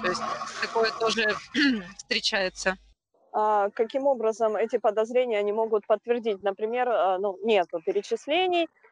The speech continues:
Speaker 2: а, но у меня, допустим, большой оборот интернет-магазина, оформлен один сотрудник. Как они будут проводить проверки? Как они докажут то, что не может один сотрудник обслуживать такой оборот, например?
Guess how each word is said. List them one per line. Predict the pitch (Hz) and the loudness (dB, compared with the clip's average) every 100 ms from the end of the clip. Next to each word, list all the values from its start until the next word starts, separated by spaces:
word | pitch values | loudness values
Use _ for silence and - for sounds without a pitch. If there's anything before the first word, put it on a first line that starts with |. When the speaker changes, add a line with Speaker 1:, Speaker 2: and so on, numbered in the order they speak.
| - | -6
Speaker 2:
а, | 220 214 185 | 0 0 0
но | 240 | 0
у | |
меня, | 240 254 247 | 0 2 2
допустим, | 226 220 - 214 202 196 | 2 -2 0 -2 -2 -2
большой | 220 240 269 202 | -2 0 0 2
оборот | 208 202 202 | 2 2 0
интернет-магазина, | 208 226 226 233 226 226 277 359 190 | -2 -2 -2 0 0 0 -2 0 0
оформлен | - 311 285 220 | 2 0 2 0
один | 220 233 | 0 -2
сотрудник. | 226 196 220 196 180 - | -2 -2 0 0 -4 -8
Как | - 285 | 0 0
они | 302 254 | 2 -2
будут | 233 254 226 | -2 -2 0
проводить | 208 208 208 233 | 0 0 -2 -10
проверки? | - 208 285 208 - 170 - _ _ _ _ | -4 0 2 2 0 -4 -6 _ _ _ _
Как | - 233 | 0 0
они | 247 220 | 0 0
докажут | 220 320 311 247 208 | 0 2 0 -2 -4
то, | 208 | -4
что | 202 214 | -2 -2
не | 196 233 | 0 0
может | 240 214 220 | 0 0 0
один | 202 196 | 0 0
сотрудник | 185 202 247 277 214 196 | -2 -2 -2 -2 0 -2
обслуживать | 180 220 214 196 185 | 0 -2 0 -2 -4
такой | 196 220 190 | -4 2 2
оборот, | 185 180 160 | 2 0 0
например? | 165 165 165 156 | -2 -2 -2 -2